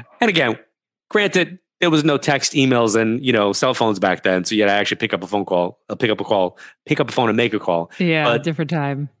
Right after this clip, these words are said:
Speaker 1: different times, but still, like,
Speaker 2: Mm-hmm.
Speaker 1: it made me look at the, the, the awareness of it.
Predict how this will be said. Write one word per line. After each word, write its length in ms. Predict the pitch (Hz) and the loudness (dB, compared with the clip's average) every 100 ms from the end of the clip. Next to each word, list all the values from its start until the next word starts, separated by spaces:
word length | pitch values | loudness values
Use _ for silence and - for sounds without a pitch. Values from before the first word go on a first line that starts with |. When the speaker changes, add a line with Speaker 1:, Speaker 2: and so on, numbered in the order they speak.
| - | -2
Speaker 1:
different 240 | 196 170 | 0 2
times, 320 | 156 135 113 - _ - | 2 2 0 -6 _ -2
but 120 | 339 | 0
still, 500 | - 381 330 - - _ | 0 0 0 -2 -10 _
like, 200 | 151 143 | 0 0
Speaker 2:
Mm-hmm. 220 | 165 165 160 - _ - | 0 -4 -8 -10 _ -4
Speaker 1:
it 100 | 151 | 2
made 220 | 180 185 | 2 2
me 480 | 185 175 160 170 - - | 4 4 2 -4 -14 -6
look 380 | 156 160 165 160 | -2 2 2 2
at 400 | 143 139 165 127 | 2 0 -4 -2
the, 220 | 123 123 117 | 0 0 0
the, 220 | 120 120 131 | 0 0 -2
the 120 | 113 | 0
awareness 460 | 110 110 110 107 101 | 2 4 2 2 0
of 120 | 85 | 0
it. 180 | 85 | -2